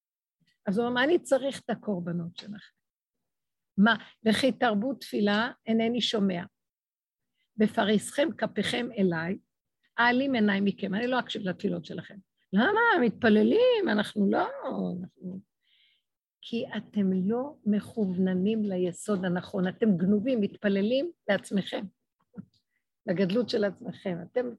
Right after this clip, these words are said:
מקריבים קורבנות וכל אחד משוויץ איזה כבש יותר שמן הוא הביא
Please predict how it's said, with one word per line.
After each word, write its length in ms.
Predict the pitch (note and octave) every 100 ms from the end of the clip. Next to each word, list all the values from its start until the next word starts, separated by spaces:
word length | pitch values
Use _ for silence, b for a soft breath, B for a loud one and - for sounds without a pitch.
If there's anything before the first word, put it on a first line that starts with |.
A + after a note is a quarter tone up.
| _
מקריבים 460 | A3+ - A3 C4 B3+
קורבנות 420 | B3 A#3+ A#3 B3
וכל 220 | - B3+
אחד 140 | B3 A#3+
משוויץ 420 | G#3+ - D4 G#3
איזה 260 | B3+ A3+ A3+
כבש 400 | - A3+ A3 -
יותר 280 | G#3 - G#3+
שמן 340 | - G3+ G#3+
הוא 140 | G3+
הביא 260 | F#3+ F3+ G3